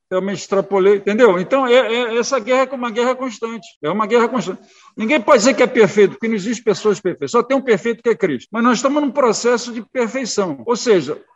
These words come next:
Deus vai completar o incompleto, né? Quando nós chegarmos na presença de Deus, nós estamos completamente perfeitos. Mas enquanto estivermos aqui nessa labuta, nessa luta diária, essa guerra que nós estamos enfrentando aqui.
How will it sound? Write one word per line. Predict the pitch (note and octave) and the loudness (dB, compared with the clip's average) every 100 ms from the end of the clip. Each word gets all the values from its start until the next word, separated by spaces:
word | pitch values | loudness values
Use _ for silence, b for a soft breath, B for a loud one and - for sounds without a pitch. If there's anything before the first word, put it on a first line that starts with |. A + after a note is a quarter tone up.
| _ _ | _ _
Deus | A3+ C4+ | -2 2
vai | B3+ C4+ | 2 2
completar | B3+ B3+ A#3+ - B3 | 0 0 -2 0 -2
o | |
incompleto, | B3+ B3+ B3+ A3+ G#3+ G3+ | -2 -4 -4 -2 -2 -4
né? | F#3 A3 | -8 -10
Quando | G#3 A#3 | -8 -6
nós | A3 | -4
chegarmos | A#3+ G3 A3 G3+ F#3+ | -2 0 2 2 0
na | G3+ | 0
presença | G#3 F3 F3 F#3 F3+ | 0 -2 -2 -6 -6
de | |
Deus, | G#3 A#3 | -6 -4
nós | A3 - | -6 -6
estamos | A#3+ A3 - _ _ _ _ - | -6 -6 -10 _ _ _ _ -8
completamente | G#3+ - - B3 C#4+ C4+ G#3+ A#3 B3 - | -6 -6 0 4 4 2 -2 -4 -4 -8
perfeitos. | A#3+ G3+ - - F3 C3+ - | -6 -6 -6 -2 0 -2 -6
Mas | A#3+ B3 | -2 -2
enquanto | C#4+ C#4+ | 2 0
estivermos | G3 A3+ G3 F#3+ | 2 2 2 2
aqui | F#3+ G3+ | 2 0
nessa | F#3+ F#3+ | 0 0
labuta, | F3 C#3+ G#3+ G#3+ F#3 | -2 -2 0 -2 -2
nessa | E3+ - E3+ | -8 -10 -8
luta | D#3+ A3 F#3+ D3+ | -4 -2 -2 -4
diária, | C3 E3 A3 F3+ A2+ - _ _ _ _ | -2 -2 0 0 -2 -10 _ _ _ _
essa | B3+ C4 C4+ | -2 0 0
guerra | G#3+ B3 B3 A#3+ | 0 2 4 2
que | B3+ | -2
nós | A3+ | -4
estamos | B3 A3 | -4 -6
enfrentando | A#3 B3 A#3+ A#3+ A#3+ | -6 -4 -6 -4 -2
aqui. | B3+ - G#3 | -2 -2 -4